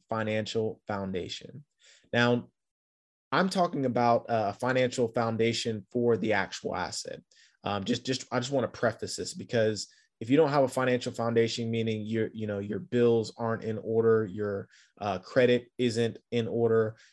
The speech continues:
your, um, debt to income ratio isn't in order, uh, then you're not gonna get qualified for the loan. So, like, an actual overall financial foundation, that kinda goes without saying. What I'm talking about is the,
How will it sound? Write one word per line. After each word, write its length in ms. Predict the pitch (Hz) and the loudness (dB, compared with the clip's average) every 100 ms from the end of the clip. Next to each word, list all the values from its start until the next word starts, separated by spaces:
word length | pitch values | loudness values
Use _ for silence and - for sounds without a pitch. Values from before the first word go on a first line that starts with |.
| _ | _
your, 540 | 110 107 104 101 98 - | -4 0 0 0 -4 -6
um, 540 | 104 95 90 - - - _ _ _ _ _ - - _ | -4 -4 -4 -8 -12 -16 _ _ _ _ _ -20 -20 _
debt 220 | - 117 - | 0 0 0
to 120 | - | -2
income 400 | 117 120 - 113 | 0 0 -2 0
ratio 560 | 113 113 - 117 110 107 - | 2 2 0 2 4 2 0
isn't 300 | 117 110 98 | 0 -2 -2
in 160 | 110 104 | -6 -2
order, 460 | 110 110 110 107 - _ _ - | 0 2 2 0 -8 _ _ -4
uh, 140 | 104 | -2
then 180 | 101 110 | 0 0
you're 100 | 131 | 2
not 180 | 156 139 | 2 2
gonna 160 | 127 | 0
get 180 | 110 113 | 0 -4
qualified 640 | - 117 110 - 107 101 92 | 0 2 2 0 -2 -2 -4
for 100 | - | -8
the 80 | 95 | -6
loan. 300 | 95 92 92 | -6 -6 -6
So, 300 | - 98 95 | -4 -2 -2
like, 280 | 95 92 92 - | -4 -6 -8 -10
an 120 | 101 | -6
actual 520 | 101 120 117 - 123 113 | -2 -4 -4 -4 -2 0
overall 680 | 120 131 110 113 120 131 135 _ - | 0 -2 0 4 4 2 -4 _ -8
financial 380 | 113 120 120 123 | -2 0 0 -4
foundation, 540 | 123 123 127 131 131 | -4 -2 0 0 -2
that 120 | 110 | -8
kinda 300 | - 131 127 | -6 -4 -2
goes 260 | 113 113 107 | 0 0 0
without 320 | 104 98 85 | -2 -2 -4
saying. 320 | - 95 92 92 | -6 -6 -8 -8
What 140 | 92 | -4
I'm 160 | 120 135 | -4 -4
talking 320 | 117 110 110 | -6 -6 -8
about 320 | 107 101 80 | -6 -4 -4
is 100 | 104 | -4
the, 200 | 101 95 | -4 -4